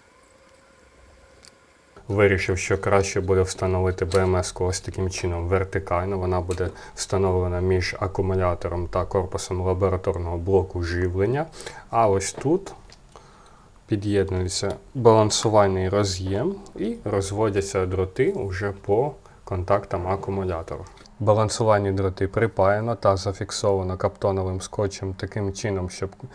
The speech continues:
е, дроти не, е, лягали на сусідні контакти, а якщо десь і проходять через сусідній контакт, то під низом цей контакт також проклеєно каптоновим скотчем. З іншої сторони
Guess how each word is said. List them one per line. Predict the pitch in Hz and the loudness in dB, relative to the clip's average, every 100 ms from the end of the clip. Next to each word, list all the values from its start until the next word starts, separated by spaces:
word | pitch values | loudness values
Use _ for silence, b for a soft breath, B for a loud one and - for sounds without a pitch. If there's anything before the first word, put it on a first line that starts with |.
| B B B | B B B
е, | 104 95 | -2 0
дроти | 98 107 98 110 95 | 0 0 0 0 0
не, | 101 101 92 - | 0 0 -2 -4
е, | 95 92 95 | -2 -2 0
лягали | 101 104 101 95 95 | 0 2 2 2 0
на | 101 101 90 | 0 -2 -2
сусідні | - 101 - 104 98 | -6 -8 -6 -6 -6
контакти, | - 95 92 92 95 127 - | -4 -4 -2 -4 -4 -6 -2
а | 104 | -2
якщо | 98 - 104 | -4 -6 -6
десь | 95 98 - | -2 -2 -2
і | 98 | -6
проходять | - 98 107 95 92 | -6 -2 -2 -2 -4
через | - 95 - | -6 -8 -6
сусідній | 95 - 98 92 | -8 -6 -4 -4
контакт, | 95 95 139 - | -6 -2 -2 -2
то | 104 | -6
під | 95 101 | -2 0
низом | 98 95 135 170 B B B | 0 0 -2 -6 B B B
цей | - 101 | -6 -4
контакт | - 98 95 123 - | -2 -2 0 0 -2
також | 101 107 - | -6 -4 -6
проклеєно | - 104 98 104 95 92 92 | -8 -6 -2 0 0 0 -2
каптоновим | 98 - 98 92 90 90 | -4 -2 -2 -2 -4 -8
скотчем. | - - 90 - 117 104 | -8 -6 -6 -6 -6 -4
З | |
іншої | 101 95 101 | -4 -4 -6
сторони | - - 92 92 | -8 -8 -6 -6